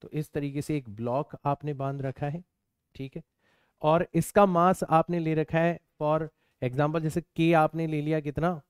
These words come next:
हंड्रेड ले लिया, और ये जो ब्लॉक है इसका मास आपने ले लिया फ़ाइव किलोग्राम, फ़ाइव किलोग्राम आपने इसका मास ले लिया, ठीक। और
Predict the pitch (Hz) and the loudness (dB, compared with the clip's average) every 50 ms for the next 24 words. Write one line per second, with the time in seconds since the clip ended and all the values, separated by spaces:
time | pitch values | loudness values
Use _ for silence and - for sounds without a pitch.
0 | _ _ - 135 135 135 139 170 190 185 175 180 175 165 160 156 143 127 - _ | _ _ -4 -4 -2 2 2 2 2 2 0 -2 -2 0 0 -2 -2 -2 -6 _
1 | _ _ _ _ _ _ _ _ - 165 180 185 190 190 175 202 180 139 139 151 | _ _ _ _ _ _ _ _ -2 0 0 2 0 0 0 0 -2 0 0 2
2 | 156 175 196 185 - 175 165 123 107 - _ _ - 143 - - 175 175 165 151 | 2 2 2 0 0 0 0 0 -2 -8 _ _ -6 -6 -4 -2 -2 0 2 2
3 | 151 160 156 - 151 147 143 156 156 143 135 127 131 151 165 170 - _ _ - | 2 2 2 0 -2 -2 -2 -6 -6 -6 -6 -4 -2 -4 -4 -4 -6 _ _ -4
4 | 135 135 135 127 - _ - 123 107 104 98 95 92 90 90 90 _ _ _ _ | -2 -2 -4 -6 -10 _ -14 -12 -12 -12 -12 -12 -14 -16 -16 -18 _ _ _ _
5 | _ _ _ _ - 151 160 151 - - 143 139 135 127 135 135 131 127 120 - | _ _ _ _ -2 -2 -2 -2 -6 -8 -8 -8 -6 -6 -6 -6 -4 -6 -8 -8
6 | - 131 117 - - - 175 214 220 - _ _ _ _ _ _ _ - 123 120 | -10 -10 -10 -10 -2 0 0 0 0 -4 _ _ _ _ _ _ _ -6 -4 -4
7 | 113 107 - - 98 95 90 78 - _ _ _ _ _ _ _ _ _ _ 175 | -4 -6 -10 -14 -18 -18 -18 -20 -20 _ _ _ _ _ _ _ _ _ _ -8
8 | 185 - _ _ _ _ _ _ _ _ _ _ _ _ _ - 220 233 226 | -8 -8 _ _ _ _ _ _ _ _ _ _ _ _ _ 6 6 6 4